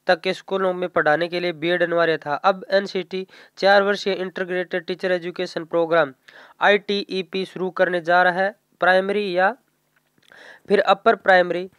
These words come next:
और इंटरमीडिएट में पढ़ाने के लिए अभ्यर्थियों को अब बीटीसी,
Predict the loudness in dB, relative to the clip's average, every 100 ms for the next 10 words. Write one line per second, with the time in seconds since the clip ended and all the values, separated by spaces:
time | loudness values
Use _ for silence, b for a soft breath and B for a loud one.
0 | b b b 0 0 0 -2 -2 -2 0
1 | -2 -4 -6 -4 -4 0 0 0 -2 -2
2 | -2 0 0 0 -4 -4 -6 -2 0 -2
3 | -4 -4 -2 -4 -4 -4 -6 -6